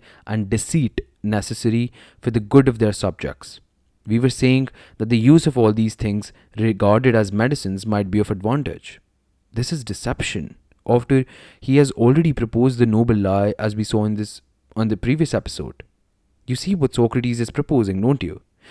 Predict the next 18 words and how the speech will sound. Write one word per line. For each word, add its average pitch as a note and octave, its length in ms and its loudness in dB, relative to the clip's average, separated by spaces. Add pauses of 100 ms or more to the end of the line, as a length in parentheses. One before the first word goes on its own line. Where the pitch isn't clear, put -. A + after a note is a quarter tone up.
(120)
He C3 160 2
is G#2 180 2
ready A2+ 260 2
to B2+ 120 4
lie G#2 340 4
to G#2+ 140 -2
his G#2+ 120 -4
citizens G#2+ 460 -2
just - 240 -4
for A2+ 80 -6
the A2 100 -2
smooth A#2+ 360 -2
functioning G#2 560 -4
of G2+ 80 -4
the G#2 80 -6
state. - 380 -2 (360)
That G2+ 360 -2
too, F#2+ 240 -2